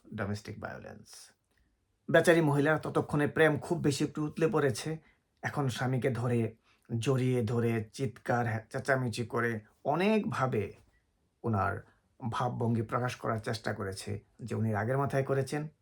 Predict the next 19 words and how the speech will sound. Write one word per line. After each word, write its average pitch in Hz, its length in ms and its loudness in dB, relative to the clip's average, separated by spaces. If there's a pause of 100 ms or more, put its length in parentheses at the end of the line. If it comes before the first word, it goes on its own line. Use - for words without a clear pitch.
(120)
উনি 104 140 -2
আমার 113 140 -4
স্বামীকে 120 340 -4
ভালোবাসেন, 120 640 -2 (220)
স্বামীর 117 360 -4
কোনো 110 240 -4
দোষ 131 320 -6
নেই। 92 260 -12 (500)
ততক্ষণে 185 560 0
ইংলিশ 139 420 2
ল, 85 280 -8 (880)
স্বামীর 127 460 0
হাত 127 420 -2
থেকে 123 420 0 (840)
স্ত্রীকে 135 480 0
ধাক্কা 127 340 0
দিয়ে 135 140 4
সরিয়ে 135 280 2
দিয়েছে 139 420 0